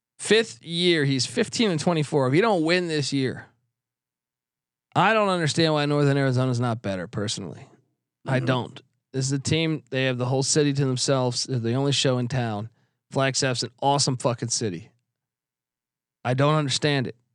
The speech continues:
Speaker 1: Arizona's a growing state. The talent in Arizona is much better than it was twenty-five, thirty years ago.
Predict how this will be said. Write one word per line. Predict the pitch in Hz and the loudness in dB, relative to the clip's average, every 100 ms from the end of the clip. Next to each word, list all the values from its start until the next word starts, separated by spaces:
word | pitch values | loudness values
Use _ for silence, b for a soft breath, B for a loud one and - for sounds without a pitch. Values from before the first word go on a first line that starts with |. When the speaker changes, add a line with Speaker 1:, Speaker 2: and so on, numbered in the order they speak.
| _ _ - | _ _ 0
Speaker 1:
Arizona's | 147 147 143 147 139 | 2 2 2 2 0
a | |
growing | 127 147 135 131 | 0 2 2 2
state. | 120 - 117 - - 262 | 0 0 -2 -4 -12 -10
The | 131 127 | -4 -2
talent | - - 160 151 113 - - _ _ _ | 0 0 0 0 -2 -6 -14 _ _ _
in | 147 147 139 - | 0 0 -2 -2
Arizona | 143 139 139 135 127 | 0 2 2 0 0
is | 120 131 | -2 -2
much | 135 135 | -2 0
better | 160 143 | 0 2
than | 139 | 2
it | 131 | 0
was | 135 131 | 0 -2
twenty-five, | - 139 135 139 127 | -2 -2 0 0 0
thirty | 120 139 135 | 0 0 2
years | 135 143 | 2 2
ago. | 123 90 | 0 -4